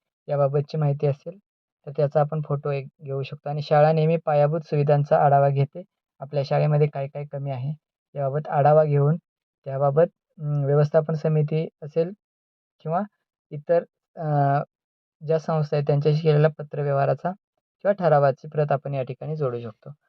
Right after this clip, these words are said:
समजा, अ, तीन नंबरचा स्तर लागू होत असेल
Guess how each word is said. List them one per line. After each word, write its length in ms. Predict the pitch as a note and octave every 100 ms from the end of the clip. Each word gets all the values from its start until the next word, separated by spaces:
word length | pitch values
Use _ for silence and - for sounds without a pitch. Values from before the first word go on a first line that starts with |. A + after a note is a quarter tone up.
| _ -
समजा, 260 | F3 F3+ F#3+ - F3 -
अ, 280 | D#3+ D3 C#3+ D3 E3
तीन 140 | F3+
नंबरचा 440 | F#3 F3 F3+ F#3+
स्तर 300 | F3 - E3+ G#3 _ -
लागू 280 | D3 D3 D3+
होत 220 | E3 E3+
असेल 280 | D#3 E3